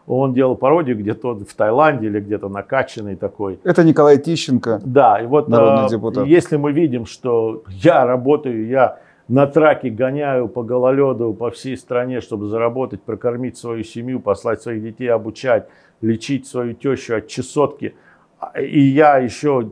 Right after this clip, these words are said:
Speaker 1: десять процентов своих отрываю, чтобы, э, Украине помочь, потому что там люди гибнут, там дети гибнут.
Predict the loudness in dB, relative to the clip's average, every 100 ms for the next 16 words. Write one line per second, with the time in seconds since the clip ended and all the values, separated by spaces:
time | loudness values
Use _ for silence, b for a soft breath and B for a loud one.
0 | -12 -4 0 0 -2 0 0 2 0 -2
1 | -6 -6 -6 -4 -2 -4 -2 -2 0 2
2 | 2 -2 -6 -6 -4 -6 -10 B B -8
3 | -4 -4 -4 -12 -4 -4 2 4 4 0
4 | -2 -2 -2 -2 -4 -6 -8 -10 -4 -2
5 | -2 -4 -2 2 4 2 b b _ 2
6 | 6 6 6 2 -4 -6 -6 -2 -2 0
7 | 0 0 -4 -8 -10 -8 -10